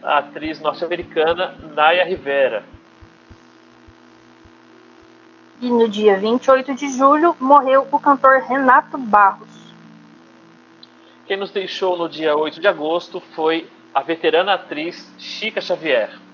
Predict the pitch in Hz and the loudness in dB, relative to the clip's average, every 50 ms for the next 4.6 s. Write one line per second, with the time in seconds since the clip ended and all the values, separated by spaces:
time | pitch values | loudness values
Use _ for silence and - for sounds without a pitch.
0 | - - - _ _ _ _ - - 60 60 58 60 60 58 57 57 57 57 57 | -20 -20 -20 _ _ _ _ -20 -20 -20 -20 -20 -20 -20 -20 -20 -20 -20 -20 -20
1 | 57 57 57 57 57 57 55 55 55 57 - - - - - - - - - - | -20 -20 -20 -20 -20 -20 -20 -20 -20 -20 -20 -20 -20 -20 -20 -20 -20 -20 -20 -20
2 | - - - - - - - 254 285 330 349 349 330 311 294 302 285 - - - | -20 -20 -20 -20 -14 -4 2 4 6 6 6 6 4 4 4 4 2 -2 2 4
3 | 294 302 339 302 320 339 320 - - 220 220 254 269 294 285 277 240 214 202 190 | 6 6 4 4 0 -4 -6 -6 -6 0 4 4 6 4 4 0 -2 -4 -4 -4
4 | 190 185 - 233 - 254 269 294 302 302 277 | -4 -4 -4 0 2 4 4 4 2 -2 -6